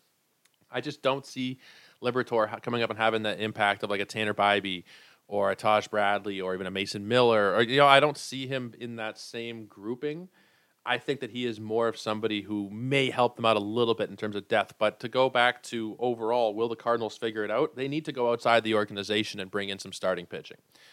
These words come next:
They've talked about Tyler O'Neill being dealt for a long time. Go trade Tyler O'Neill for a starting pitcher. Give him a new start. Bring in some new life into the organization on the staff because their staff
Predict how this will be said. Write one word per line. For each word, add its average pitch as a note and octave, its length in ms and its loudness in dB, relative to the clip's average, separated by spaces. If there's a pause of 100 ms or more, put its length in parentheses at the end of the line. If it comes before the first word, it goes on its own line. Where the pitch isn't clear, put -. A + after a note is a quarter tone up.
(220)
They've G#2+ 120 -2
talked A#2 300 2
about A2+ 180 2
Tyler A#2+ 300 6
O'Neill B2+ 320 4
being C#3+ 220 -2
dealt C3 240 2
for B2+ 100 -4
a A#2+ 60 2
long B2 240 2
time. B2 340 -2
Go D#3+ 140 -2
trade D#3 260 -2
Tyler C3 320 6
O'Neill A#2 260 0
for G#2+ 160 -4
a G2+ 60 -6
starting G2 300 -2
pitcher. F#2 340 -8
Give C3 180 -8
him C#3+ 80 -8
a C3+ 60 -2
new B2+ 160 -4
start. A#2 400 2 (240)
Bring A#2+ 220 4
in A#2+ 80 2
some A2 200 -2
new A#2 140 2
life A2+ 260 6
into A2 120 2
the G#2 80 0
organization G2+ 580 -6
on G2 160 -8
the F#2+ 80 -14
staff B2+ 400 -4
because A2 240 -10
their B2+ 140 -6
staff A#2 460 0